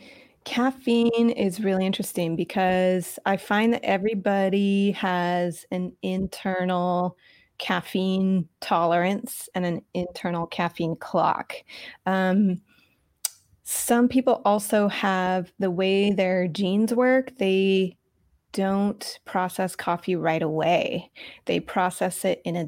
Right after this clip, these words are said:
delay. So some people think they're fine and they have a cup of coffee at eight A M and they're like, "Yeah, I'm not really affected by coffee."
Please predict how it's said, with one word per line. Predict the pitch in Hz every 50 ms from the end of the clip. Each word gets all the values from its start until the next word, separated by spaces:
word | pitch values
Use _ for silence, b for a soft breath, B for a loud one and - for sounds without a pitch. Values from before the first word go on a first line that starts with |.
| - _
delay. | - - 170 165 - - - - - - - - - 190 -
So | - - 190
some | 180 - - 214 220 233
people | 233 - 220 202 - - 196 185 185 185 185 185 b b b b b b b b b _
think | - 196 196 -
they're | 190 180
fine | 175 - - 202 208 226 226 202 180 170 175 170 170
and | - 180 180 175 175
they | 175 170 175
have | 170 180 180 175 170
a | 175
cup | - - 180 -
of | 151
coffee | - 190 170 165 - - 185 170 165 165
at | - - -
eight | - 175 175
A | 175 175 175 196
M | 233 247 233 214 202 196 196 196 B B B B B B B B B B _
and | - 190 185 185 180
they're | 180 180 180 180
like, | 180 180 180 -
"Yeah, | 269 269 392 403
I'm | 349 330 349
not | 403 381 349
really | 320 311 302 285
affected | 262 269 - 302 302 - 262 196
by | 214 202 180
coffee." | - - 208 196 185 - 196 185 180 170 180